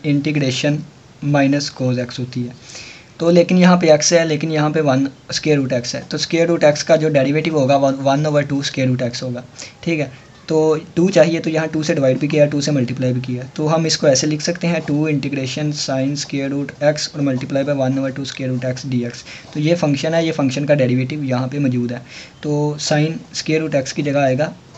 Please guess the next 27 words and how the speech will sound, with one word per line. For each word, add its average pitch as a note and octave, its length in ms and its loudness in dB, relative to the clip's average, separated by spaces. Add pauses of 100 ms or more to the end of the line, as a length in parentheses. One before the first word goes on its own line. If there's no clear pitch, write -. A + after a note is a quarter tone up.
(200)
cos D#3 300 0 (260)
square C#3+ 280 -4
root D3+ 180 0
x C#3 360 -4
और D3 60 0
ये C#3 140 0
minus B2 420 0
sign, A#2+ 160 -8 (300)
ठीक E3+ 160 -6
है, C3+ 100 -6 (340)
तो D3+ 60 -4
ये D3+ 100 0
minus C#3+ 320 0
sign D3 180 0
बाहर C3+ 200 0
आया, C#3 200 0
minus C3+ 420 -2
cos C3 320 -6
square C3 200 -6
root B2+ 180 -4
x B2 260 -10
plus B2+ 260 -6
c, C3 160 -4 (140)
ये C3 120 -6
हमारा B2+ 440 -8
answer B2 360 -6
है। B2+ 140 -10